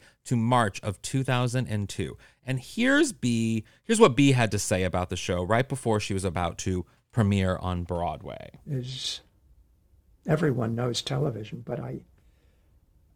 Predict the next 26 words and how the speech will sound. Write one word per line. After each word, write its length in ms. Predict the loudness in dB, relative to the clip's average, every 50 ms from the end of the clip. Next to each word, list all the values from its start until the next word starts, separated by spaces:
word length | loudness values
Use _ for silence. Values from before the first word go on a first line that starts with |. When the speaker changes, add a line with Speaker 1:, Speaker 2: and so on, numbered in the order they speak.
| _ _ -2
Speaker 2:
I 60 | 0 2
had 220 | 2 2 2 2
no 220 | 2 4 4 4
idea 400 | 2 0 -2 -2 -2 0 0 0
to 200 | 0 -2 -4 -4
what 240 | -2 -2 0 0 0
extent. 760 | -2 -4 -4 -6 -6 -4 -4 -2 -2 -2 -2 -4 -6 -12 -16 -20 _ _ _ _ _ _ _ _ _ _ _ _ _ _ _ _ -6
You 60 | -2 0
know, 160 | 0 2 4
I 80 | 4
mean 180 | 6 6 6 6
by 200 | 4 4 4 4
that, 360 | 4 2 2 2 0 -2 -4 -6
that 280 | -6 -6 -6 -10 _ _ _ _ _ _ _ _ _ _ _ _ _ _ _ _ _ _ _ _
tickets 420 | 0 0 0 2 2 0 0 0 0
were 120 | 0 0
sold 640 | 2 2 4 4 4 6 6 4 4 2 0 -2 -4
before, 480 | -4 -4 -4 0 2 2 4 4 2 2
as 300 | 0 -2 -2 -2 -2 -2
soon 220 | 0 2 4 4
as 160 | 4 4 2
word 340 | 2 4 4 4 4 2 2
got 220 | 2 2 2 2
out, 440 | 2 2 2 2 0 -2 -4 -6 -6
you 100 | -4 -4
know, 320 | -4 -6 -8 -10 -12 -14